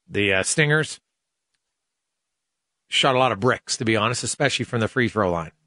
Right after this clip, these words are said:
It was, that was tough. But I'll say, it, it's a much better ending. There's not just an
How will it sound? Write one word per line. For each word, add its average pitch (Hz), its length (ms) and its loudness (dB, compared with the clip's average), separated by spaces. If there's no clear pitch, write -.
It 110 220 0
was, 117 380 -2
that 113 200 2
was 120 160 0
tough. - 560 -2
But 139 120 2
I'll 156 160 2
say, 180 360 2
it, 160 200 0
it's 196 200 2
a 196 80 6
much 170 560 0
better 233 260 4
ending. 185 360 2
There's 160 220 2
not 208 440 2
just 175 260 0
an 175 140 2